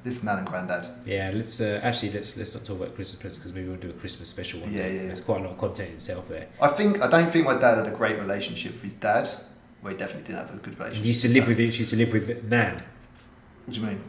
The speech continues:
Speaker 2: Did Grandad used to live with Nan?
Speaker 1: Oh, yeah, yeah, yeah, they just, they lived together. He, he died a lot earlier on, but, um, yeah, so I think maybe because of that relationship not being great, that's probably why we didn't see her that often.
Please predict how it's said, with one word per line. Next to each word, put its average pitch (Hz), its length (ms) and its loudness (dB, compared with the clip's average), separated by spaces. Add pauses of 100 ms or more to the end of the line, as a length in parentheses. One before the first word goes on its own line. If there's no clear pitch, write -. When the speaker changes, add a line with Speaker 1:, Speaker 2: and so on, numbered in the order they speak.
(160)
Speaker 2:
Did 95 280 -6
Grandad 107 500 4
used 101 160 -4
to - 80 -6
live 101 200 0
with 92 120 -8
Nan? 90 200 -10 (180)
Speaker 1:
Oh, 170 100 6
yeah, 151 180 8
yeah, 123 320 6
yeah, 113 140 -2
they 107 120 -4
just, - 220 -8
they - 80 -8
lived 104 220 -8
together. - 300 -10 (680)
He, 139 340 0 (180)
he 127 100 0
died 107 380 2 (100)
a 117 100 -4
lot 107 300 2
earlier 101 180 -4
on, 123 200 -2
but, 120 160 0
um, 117 480 2 (840)
yeah, 131 200 2
so 120 180 2
I - 40 -4
think 139 320 -2
maybe 123 320 4
because 113 340 -4
of 101 60 -6
that 101 400 -2 (140)
relationship 107 520 -6
not 104 160 -4
being 104 160 -6
great, 98 280 -4
that's 95 100 -8
probably 95 380 -10
why 92 120 -4
we 92 60 -8
didn't 101 160 -8
see - 140 -8
her 92 80 -6
that 87 80 -6
often. 85 280 -8